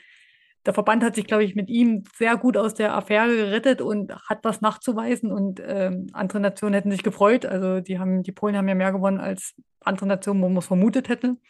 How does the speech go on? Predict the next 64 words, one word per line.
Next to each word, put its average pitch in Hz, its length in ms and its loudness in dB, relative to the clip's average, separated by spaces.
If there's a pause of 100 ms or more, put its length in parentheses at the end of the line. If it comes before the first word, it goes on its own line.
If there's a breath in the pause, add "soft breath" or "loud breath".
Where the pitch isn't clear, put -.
(760 loud breath)
Muss 208 160 -4
man 220 120 2
ja - 20 2
auch 220 80 8
mal 240 140 6
ehrlich 226 220 0
sagen, 220 200 0
aber 196 260 -6 (180)
Kuge 247 220 2
mir 233 160 6
ist 226 60 2
er 226 60 4
jetzt 196 200 2
ja 190 80 0
fast 185 300 -4
auch 196 160 -2
schon 180 440 -4
durch 202 160 0
die 185 80 -10
Lappen 190 240 2
wieder 180 140 0
gegangen, 175 360 -6
weil 180 100 0
es - 120 -8
halt 196 120 -4
einfach 202 240 -2
so 214 120 -6
schnelllebig 226 540 0
ist 208 160 -4
und 202 60 -2
man 190 140 0
dann 190 140 0
doch 214 160 -6
das 190 160 -10
ganze, 185 460 -4
gesamte 190 400 -2
Team 175 240 -2
sieht. 175 220 -6
Und 180 80 -4
wenn 180 100 -4
er - 140 -4
dann 202 240 -2
nicht 196 160 -10
mal 208 80 0
dabei 196 320 -2
ist, 226 280 -6 (800 soft breath)
dann 196 140 -2
geht's 208 220 0
halt 220 100 0
auch 202 100 -2
mal 196 120 0
schnell, 202 220 -2
dass 196 160 -4
man 190 80 -4
das 185 120 -4
vergisst, 202 340 -4
dass 190 100 0
sie 190 60 0
ja 185 100 4
diesen 185 540 -4
Achtungserfolg 214 680 -2
bei 214 100 -2
Olympia 202 340 -2
hatten. 202 340 -6